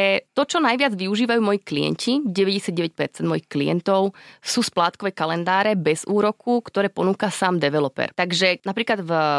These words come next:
na Slovensku viem, že väčšina nákupov nehnuteľností je cez hypotéku. V Dubaji máme až osemdesiatpäť percent nákupu nehnuteľností bez hypotéky. A je to určite dané aj týmito, týmito priaznivými podmienkami,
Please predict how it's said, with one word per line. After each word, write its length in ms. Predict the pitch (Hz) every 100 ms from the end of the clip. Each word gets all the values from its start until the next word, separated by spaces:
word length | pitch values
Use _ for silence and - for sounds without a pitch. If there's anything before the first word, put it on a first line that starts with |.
| 139
na 80 | 151
Slovensku 480 | - 220 254 - 196
viem, 160 | 185
že 160 | 196 165
väčšina 800 | - - 247 226 214 202 196 180
nákupov 560 | 156 135 - 190 208 202
nehnuteľností 960 | 156 170 208 226 240 240 - 269 269 269 - - -
je 160 | 185 185
cez 240 | - 180 147
hypotéku. 640 | 156 - - - - - _ _ _ _ _ _ 175
V 80 | 180
Dubaji 320 | 233 294 277
máme 240 | 214 208
až 160 | 196 -
osemdesiatpäť 800 | 214 - 254 226 220 - 185 -
percent 580 | 143 143 - 220 226 226 -
nákupu 480 | 160 151 - 190 160
nehnuteľností 800 | 151 190 - 226 233 - - 185
bez 320 | 156 160 -
hypotéky. 560 | 160 - - - - -
A 320 | 180 175 170 -
je 80 |
to 160 | 226 277
určite 400 | 226 226 254 240
dané 240 | 208 214
aj 160 | 196 196
týmito, 560 | 185 190 196 196 190 190
týmito 320 | 190 185 180 175
priaznivými 640 | 165 160 170 190 180 180
podmienkami, 720 | - 147 160 147 - 143 139